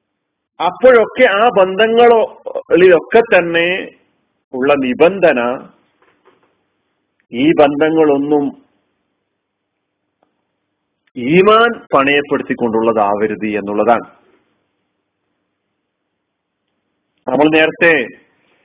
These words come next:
സൂറത്തുൽ കാഫിറൂൻ പഠിച്ചപ്പോൾ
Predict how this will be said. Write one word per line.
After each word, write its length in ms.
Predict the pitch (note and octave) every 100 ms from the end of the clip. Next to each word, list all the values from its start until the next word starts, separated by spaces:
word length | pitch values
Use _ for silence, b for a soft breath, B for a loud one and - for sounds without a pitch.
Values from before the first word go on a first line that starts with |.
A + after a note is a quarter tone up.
| _ _ _ _ _ _
സൂറത്തുൽ 360 | C3+ C#3+ D3+ E3+ -
കാഫിറൂൻ 640 | C#3+ D3+ D3+ F3 F3+ F#3 E3+
പഠിച്ചപ്പോൾ 640 | D3+ D3 E3 D3+ A#2+ F2+